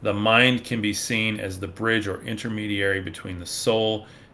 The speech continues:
and the spirit. It is through the mind that human beings have the capacity to interpret and comprehend the spiritual realm. The mind processes and integrates information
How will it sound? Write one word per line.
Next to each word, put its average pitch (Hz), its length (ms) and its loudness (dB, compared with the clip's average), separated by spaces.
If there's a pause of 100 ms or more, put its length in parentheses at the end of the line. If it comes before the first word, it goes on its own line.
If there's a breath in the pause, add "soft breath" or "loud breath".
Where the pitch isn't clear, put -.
(140 loud breath)
and 101 200 -2
the 95 80 -8
spirit. 92 580 -4
It 101 120 -6
is 92 200 -8
through 160 420 10
the 190 80 4
mind 110 600 2 (460 loud breath)
that 104 120 -6
human 123 380 -2
beings 101 400 -6
have 95 180 -4
the 101 80 -6
capacity 92 800 -6 (340 loud breath)
to 101 140 -4
interpret 120 680 4 (320 loud breath)
and 95 200 -10
comprehend 113 840 0 (140)
the 95 100 -8
spiritual 101 840 -6
realm. 87 580 -6 (460 loud breath)
The 98 140 -6
mind 120 760 4
processes 107 920 -2
and 95 200 -10
integrates 110 800 -2
information 104 960 -4